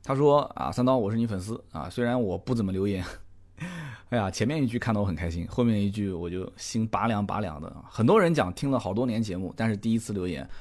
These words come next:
不过这个音频的形态我也能理解啊，就很多人听节目的时候还在做别的事情，对吧？有的人听着听着就睡着了。他说，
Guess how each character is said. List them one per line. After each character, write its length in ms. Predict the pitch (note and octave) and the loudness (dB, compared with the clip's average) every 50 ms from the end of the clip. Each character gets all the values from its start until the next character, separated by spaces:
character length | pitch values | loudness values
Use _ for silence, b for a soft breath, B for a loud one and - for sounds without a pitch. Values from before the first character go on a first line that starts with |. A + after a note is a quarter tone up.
| B B B B B - | B B B B B 0
不 120 | - C3+ | 2 4
过 120 | D3+ F#3 F3+ | 4 6 6
这 60 | F#3+ | 6
个 80 | F3+ - | 4 4
音 160 | F#3+ G3+ G#3 | 4 4 6
频 160 | E3+ C#3+ C3 | 6 6 6
的 80 | C3+ B2 | 6 6
形 180 | - A2 G#2 | 4 4 2
态 180 | A2+ D3+ D#3+ C#3 | 4 4 4 4
我 160 | A2+ A2+ C3+ | 4 4 2
也 80 | C3 G#2 | 2 2
能 280 | F#2 F#2+ G2 A#2 B2+ | 0 0 2 2 2
理 160 | A2 G#2+ A#2 C3 | 4 4 2 2
解 180 | A#2 G#2 C2 - | 0 -2 -4 -4
啊， 220 | - G1+ A#1 A#1+ D2+ | -6 -8 -10 -6 -6
就 80 | A2+ B2 | -4 -4
很 140 | - G#2 A#2+ | -2 -2 0
多 80 | D3 | 0
人 80 | C#3 C#3+ | 0 0
听 140 | - D#3 C3+ | 0 0 0
节 100 | A2+ A2 | 0 0
目 120 | C#3+ D3 | 0 -2
的 60 | A#2 | -2
时 140 | F#2+ - F2+ | -2 -4 -4
候 80 | F2 F#2 | -6 -4
还 140 | F#2+ G2 | -2 -2
在 80 | A2 A#2 | -2 -2
做 160 | A2+ A#2 A2+ | -2 -2 -2
别 120 | G2 F2+ D2+ | -2 -2 -2
的 120 | B2 C#3+ | -2 -2
事 100 | C#3+ G2+ | -2 -4
情， 180 | - - - - - | -6 -8 -10 -10 -8
对 80 | - F#2 | -6 -6
吧？ 120 | D2+ - - | -6 -6 -6
有 60 | F2 | -2
的 120 | G2 A#2+ A#2+ | 0 0 0
人 100 | A#2 A#2+ | 0 -2
听 180 | - - E3 | -2 -2 -2
着 80 | C#3+ A#2 | -2 -2
听 120 | A#2+ C3 | 0 -2
着 80 | B2 A#2 | 0 0
就 60 | B2 | 0
睡 160 | A#2+ - A#2+ | -2 -2 -2
着 160 | G2 - - | -4 -2 -2
了。 120 | G2+ A#2+ B B B B B B B B B B B B B B B B | -4 -4 B B B B B B B B B B B B B B B B
他 100 | - C3 | -6 0
说， 280 | B2+ D3+ D3+ D3 C#3+ | 4 6 6 6 4